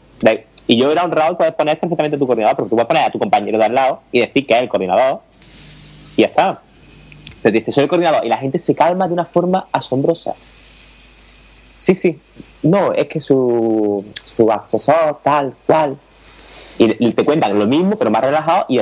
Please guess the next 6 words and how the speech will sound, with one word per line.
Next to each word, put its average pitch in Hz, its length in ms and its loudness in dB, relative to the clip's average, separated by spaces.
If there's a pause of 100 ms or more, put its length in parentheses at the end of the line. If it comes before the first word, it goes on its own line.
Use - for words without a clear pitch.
(140)
y 113 80 4
atienden 104 340 -2
a 92 60 2
razones. 123 380 -2 (2750)
Pues 90 100 -4
bueno. 104 220 -4